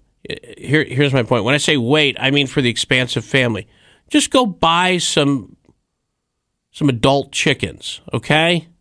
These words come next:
Buy a little family, and then, you know, let 'em do their thing. Yeah, to,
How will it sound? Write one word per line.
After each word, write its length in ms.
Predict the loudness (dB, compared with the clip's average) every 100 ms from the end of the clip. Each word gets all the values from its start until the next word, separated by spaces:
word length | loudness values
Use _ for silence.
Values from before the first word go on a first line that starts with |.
| _ _ 0
Buy 180 | 2
a 60 | 2
little 180 | 0 -2
family, 760 | 0 0 2 0 0 0 -4 -4
and 160 | 0
then, 260 | 0 0 2
you 100 | 2
know, 200 | 2 0
let 140 | 0
'em 100 | 0
do 120 | 0
their 120 | -2 0
thing. 420 | 0 0 -2 -12 _ _ _ _ _ _ _ _ _ _ _ _ _ _ _ _ _ _ _ _ _ 0
Yeah, 360 | 0 0 -4 -8 -14 -20 _ -8 -6 0
to, 420 | 2 2 0